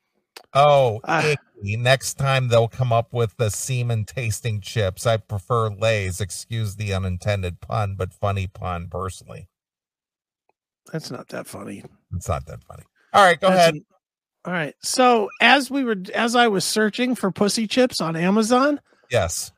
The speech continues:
Speaker 2: look at this horrific fucking product that I just came, I,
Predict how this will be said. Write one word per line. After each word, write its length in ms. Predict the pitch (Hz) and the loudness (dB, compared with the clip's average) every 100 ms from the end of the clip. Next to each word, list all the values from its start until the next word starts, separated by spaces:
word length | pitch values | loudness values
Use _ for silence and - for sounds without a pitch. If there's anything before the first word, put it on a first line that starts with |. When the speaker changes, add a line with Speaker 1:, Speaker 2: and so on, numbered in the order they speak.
| _ _ | _ _
Speaker 2:
look 180 | 269 339 | 0 0
at 120 | 285 | 2
this 220 | 330 339 | 2 2
horrific 760 | - - 160 135 160 165 147 120 | 2 0 0 2 2 2 -2 -6
fucking 420 | - 143 - 127 | -6 -4 -4 -4
product 440 | - 143 123 123 - | -2 -2 -2 -6 -8
that 100 | 131 | -6
I 120 | 123 | -4
just 240 | 117 120 | -4 -4
came, 280 | - 151 123 | -2 -2 0
I, 320 | 143 151 147 | 0 0 0